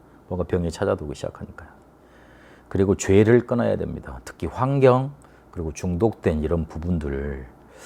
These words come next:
어, 끌어낼 수 있도록 인도해줘야 되고, 그리고 환경도, 어, 바르게 해줘야 됩니다. 물리적인 치료는 그때부터 시작되면 됩니다. 그래서 가장 중요한 포인트가 어디냐?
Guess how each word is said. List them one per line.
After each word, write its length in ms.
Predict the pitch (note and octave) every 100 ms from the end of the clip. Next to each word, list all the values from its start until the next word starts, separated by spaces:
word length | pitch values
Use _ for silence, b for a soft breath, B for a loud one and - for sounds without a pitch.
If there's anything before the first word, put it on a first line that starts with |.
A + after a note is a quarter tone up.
| B B B -
어, 840 | F2 D#2+ D#2 D2+ D2 D2+ F#2 A2+ C#3+ - -
끌어낼 400 | - C3 A2+ F2
수 160 | F2+ -
있도록 420 | D#2 - D2 C#2 F2 -
인도해줘야 600 | E2 F2 E2+ E2 D2 D2
되고, 280 | C2+ - - -
그리고 300 | - D2 C#2+
환경도, 800 | - D3 E3 C#3+ F#2+ C#2+ C2+ C2 - - B B B B B -
어, 480 | G#2 G2 G2+ G2+ E2+
바르게 380 | F#2 E2 E2+ E2
해줘야 420 | A2+ - E2+ D2
됩니다. 340 | C2 C#2 - -
물리적인 600 | D#2+ F2 F#2+ G2 F2 D#2+
치료는 580 | - - A2+ A2 C#3 C#3+ -
그때부터 400 | - - G#2 -
시작되면 440 | - F2+ - E2 D2+
됩니다. 320 | - - -
그래서 200 | - F2+ -
가장 280 | E2 A#2+
중요한 300 | A#2 G#2 A#2
포인트가 380 | A2+ C#3+ C#3+ G2
어디냐? 420 | E2+ F2 F#2+ D#2+